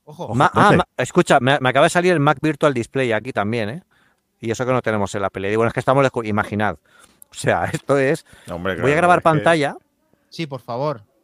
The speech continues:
Speaker 1: Una ca-,
Speaker 3: Vale.
Speaker 1: pantalla. Mac
Speaker 2: Venga, yo
Speaker 1: también.
Speaker 2: también.
Speaker 3: Vale.
Speaker 2: A ver.
Speaker 3: Vale.
Speaker 2: Dos, uno.
Speaker 3: Voy a grabar
Speaker 1: Chicos.
Speaker 3: pantalla, vale. Ahora, ahora se supone que estáis viendo, eh, lo que yo estoy viendo, ¿vale? Me alejo,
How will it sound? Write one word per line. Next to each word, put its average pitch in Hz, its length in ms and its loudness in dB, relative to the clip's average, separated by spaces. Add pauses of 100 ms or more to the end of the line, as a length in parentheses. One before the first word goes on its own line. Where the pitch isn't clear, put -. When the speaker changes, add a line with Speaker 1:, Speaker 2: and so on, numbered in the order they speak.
Speaker 1:
Una 135 160 -10
ca-, 139 140 -4
Speaker 3:
Vale. 131 140 -6
Speaker 1:
pantalla. 127 300 0
Mac 139 240 -12
Speaker 2:
Venga, 104 240 -2
yo 131 120 0
Speaker 1:
también. 95 260 -2
Speaker 2:
también. - 20 -8
Speaker 3:
Vale. 101 200 -2
Speaker 2:
A 123 40 -4 (180)
ver. 123 160 -12 (1200)
Speaker 3:
Vale. 95 240 -6
Speaker 2:
Dos, 71 320 -14 (500)
uno. 117 460 -10 (560)
Speaker 3:
Voy 120 140 -2
a - 40 0
grabar 139 180 4
Speaker 1:
Chicos. 139 140 4
Speaker 3:
pantalla, 147 300 4
vale. 120 180 4
Ahora, 151 220 6
ahora 139 200 0
se 127 140 -6
supone 131 260 0
que 160 80 0
estáis 156 300 2
viendo, 170 480 2 (540)
eh, 107 360 0
lo 107 120 0
que 107 120 -4
yo 113 100 0
estoy 113 160 -4
viendo, 95 200 -4
¿vale? 117 160 -2
Me 98 80 -8
alejo, 110 400 -4